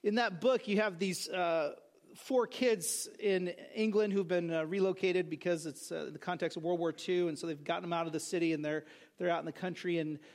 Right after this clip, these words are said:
um, as they're relocated, they find a magic wardrobe, takes them to a magic land. You know the story, but in this magic land,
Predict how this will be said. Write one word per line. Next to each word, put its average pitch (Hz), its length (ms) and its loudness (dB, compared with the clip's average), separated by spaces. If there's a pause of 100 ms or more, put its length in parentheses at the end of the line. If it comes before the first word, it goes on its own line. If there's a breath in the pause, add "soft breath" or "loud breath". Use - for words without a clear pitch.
(180 loud breath)
um, 151 320 -4 (120)
as 196 280 0
they're 185 240 4
relocated, 196 680 4
they 165 100 2
find 165 280 -2
a 147 40 -2
magic 143 480 -6
wardrobe, 190 380 0
takes - 240 -6
them 151 80 -14
to 151 120 -8
a 131 40 -10
magic 131 360 -10
land. 196 300 0
You 170 120 -6
know 160 120 -2
the 139 80 -6
story, 202 380 0
but - 160 0
in 277 140 0
this 220 160 2
magic 160 400 -2
land, 190 440 0